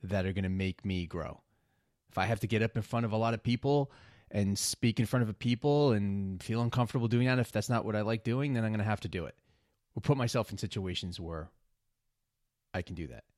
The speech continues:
If I don't feel comfortable in social settings, I'm gonna do whatever I can do to try to put myself into social settings so I can feel uncomfortable and get to a point where I start feeling good about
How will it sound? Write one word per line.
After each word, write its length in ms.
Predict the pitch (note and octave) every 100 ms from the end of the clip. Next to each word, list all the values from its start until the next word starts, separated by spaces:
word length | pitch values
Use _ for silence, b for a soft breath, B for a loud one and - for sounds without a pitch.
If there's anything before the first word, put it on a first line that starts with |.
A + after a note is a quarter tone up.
| _ _ _ _ _ _ _
If 180 | G#2 -
I 260 | G#2+ G#2+ G#2+
don't 240 | A2 A2
feel 440 | - A#2 G#2+ G#2+
comfortable 460 | G#2 - G#2+ A2 G#2+
in 60 | G#2+
social 360 | - A2 -
settings, 440 | A2 A#2 B2 B2 G#2+
I'm 440 | G2+ G2+ G2 F#2+
gonna 220 | F#2+ G2
do 140 | F#2 G2
whatever 240 | F#2+ F#2
I 60 | F#2+
can 140 | F#2+
do 120 | F#2
to 60 | F2+
try 160 | -
to 100 | F#2 F2 _ _ _
put 160 | - E3+
myself 420 | A#2+ - G#2 -
into 520 | G2+ - F#2+ F#2 F2+
social 520 | F2+ - - G#2 -
settings 400 | G2 G2+ F#2 F2
so 180 | - F2+
I 80 | F2
can 360 | - F2+ E2+ E2 b b b b b -
feel 280 | - C#3+
uncomfortable 840 | C3+ B2 B2 A#2 A2 G2 G2+ G2 G2
and 580 | - F2+ F#2 F2+ F2+ F2 _ _ _ _
get 160 | B2 -
to 80 | A2+
a 40 |
point 280 | - G#2+ -
where 160 | F#2
I 40 | F2+
start 260 | - F2+
feeling 240 | F2 F2+ E2+
good 160 | F2 E2
about 320 | E2 D2+